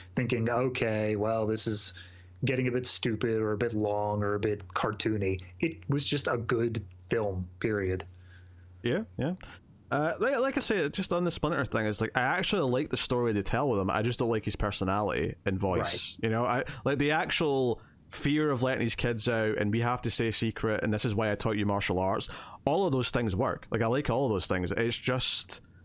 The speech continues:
Speaker 2: the actual presentation of him, I guess, that I don't
Speaker 1: Right.
Speaker 2: like. Um, but yeah, it, it, the visual style is phenomenal. It has an arc. I like the, the story beats. Um, it was always visually interesting to watch. The music's good.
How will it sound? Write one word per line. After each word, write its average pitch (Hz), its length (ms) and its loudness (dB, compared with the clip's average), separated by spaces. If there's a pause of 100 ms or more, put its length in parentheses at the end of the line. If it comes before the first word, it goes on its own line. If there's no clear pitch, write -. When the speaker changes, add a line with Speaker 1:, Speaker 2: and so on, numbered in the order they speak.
(300)
Speaker 2:
the 113 160 2
actual 104 560 0 (440)
presentation 113 760 0
of 90 140 2
him, 90 100 0
I 90 60 2
guess, 87 460 -2 (280)
that 98 100 0
I 104 40 0
don't 120 100 2
Speaker 1:
Right. 95 100 0
Speaker 2:
like. 90 260 -2 (600)
Um, 120 600 0 (560)
but 143 160 2
yeah, 202 180 2
it, 151 80 0 (220)
it, - 240 -2 (100)
the 143 100 2
visual 170 320 2
style 156 220 0
is 127 80 0
phenomenal. 120 840 0
It 113 120 2
has 123 240 2
an 123 60 2
arc. 113 460 0 (100)
I 107 120 2
like 110 280 0
the, 110 460 0
the 101 100 0
story 131 360 0
beats. 120 360 0 (420)
Um, 104 260 0
it 110 100 2
was 113 140 2
always 127 380 2
visually 117 580 0
interesting 110 580 0
to 98 140 -2
watch. 110 520 0
The 98 100 0
music's 113 460 0
good. 120 440 0